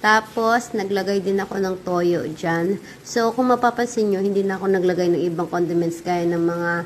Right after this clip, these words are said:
magic sarap o ano. Kasi sa oysters pa lang, sa oyster sauce pa lang, okay na. Tsaka sa patis. So, after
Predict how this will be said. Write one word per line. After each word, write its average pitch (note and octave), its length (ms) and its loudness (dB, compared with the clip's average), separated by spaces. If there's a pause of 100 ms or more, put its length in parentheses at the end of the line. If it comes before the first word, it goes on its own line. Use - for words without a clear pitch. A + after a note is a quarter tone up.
(380)
magic E3+ 240 -2
sarap G#3+ 420 2
o A3 80 -6
ano. F#3+ 300 2
Kasi C4 240 -2
sa - 180 0
oysters F#3+ 600 -4
pa F3+ 160 -2
lang, E3+ 320 0
sa - 160 -10
oyster F3+ 400 -2
sauce - 320 -10
pa F3 80 -4
lang, F3 240 -2
okay F3 320 0
na. E3 160 2
Tsaka D#3+ 320 -6
sa D#3+ 180 -6 (460)
patis. F3 480 -4 (560)
So, G3 680 -2 (300)
after A3 480 0